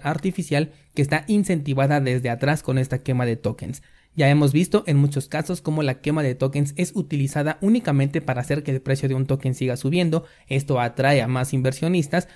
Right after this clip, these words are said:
y de esta forma se pueda justificar la compra de un activo que muchas veces no tiene un verdadero fin, como en este caso el de Steppen. Hay proyectos que hacen esto, como por ejemplo Ethereum y B N B, los cuales queman sus tokens únicamente con el objetivo de incrementar su precio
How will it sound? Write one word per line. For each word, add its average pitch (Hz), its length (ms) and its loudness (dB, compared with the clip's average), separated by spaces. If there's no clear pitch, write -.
y 156 100 2
de 185 80 6
esta 208 160 4
forma 170 300 4
se 156 140 0
pueda 143 220 2
justificar 143 640 0
la 139 160 2
compra 139 320 0
de 123 60 0
un 135 160 2
activo 160 420 0
que 127 120 -2
muchas 143 360 0
veces 139 300 2
no 147 160 2
tiene 147 340 0
un 151 160 2
verdadero 123 440 2
fin, 196 200 2
como 139 220 0
en 127 80 0
este 135 200 -2
caso 143 360 -2
el 147 120 4
de 147 200 0
Steppen. - 480 -2
Hay 220 120 6
proyectos 208 420 2
que 165 100 -2
hacen 147 240 2
esto, 156 280 2
como 135 180 -2
por 127 120 -2
ejemplo 139 540 2
Ethereum 156 520 2
y 143 100 2
B 139 160 2
N 131 160 4
B, 147 160 4
los 175 200 0
cuales 139 280 0
queman 185 320 0
sus 143 180 -4
tokens 143 380 -2
únicamente 202 560 0
con 160 160 0
el 135 100 2
objetivo 143 520 -2
de 139 80 2
incrementar 123 600 -2
su 135 140 -2
precio 110 420 -4